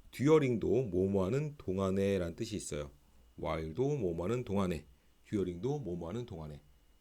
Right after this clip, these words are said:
그러면 어떤 차이가 있는지를 알아야겠죠. while은 접속사입니다. while은 접속사이기 때문에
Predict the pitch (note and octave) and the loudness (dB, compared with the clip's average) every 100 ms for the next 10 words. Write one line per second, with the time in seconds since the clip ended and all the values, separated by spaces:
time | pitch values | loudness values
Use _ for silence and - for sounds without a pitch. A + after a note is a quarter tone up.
0 | - - C3 A2 - F#2+ - _ - C#3 | -10 -4 -2 -4 -6 -10 -12 _ -6 -4
1 | C#3 - D#3+ D3+ D3 B2 G#2 G#2 F#2 F2+ | -6 -8 -8 -4 -2 0 -2 -2 -4 -2
2 | F#2+ F#2+ - E2+ A#2+ F#3 - - - _ | -2 -2 -6 -4 -4 -6 -16 -20 -20 _
3 | - F#2 A#2 D3 D#3 F2+ - D#3 - G2 | -2 2 2 2 -4 -8 -8 -4 0 0
4 | D#2 D2+ F2 F#2+ - - - - F2+ G2 | -2 -4 -8 -10 -20 -20 -20 -4 2 4
5 | G#2+ A#2+ A#2 F#2+ - C3+ C3 A#2+ G2+ F#2 | 4 2 -2 -6 -2 -2 0 0 0 0
6 | - E2+ F#2 D3 F#2+ | -4 -4 0 0 -2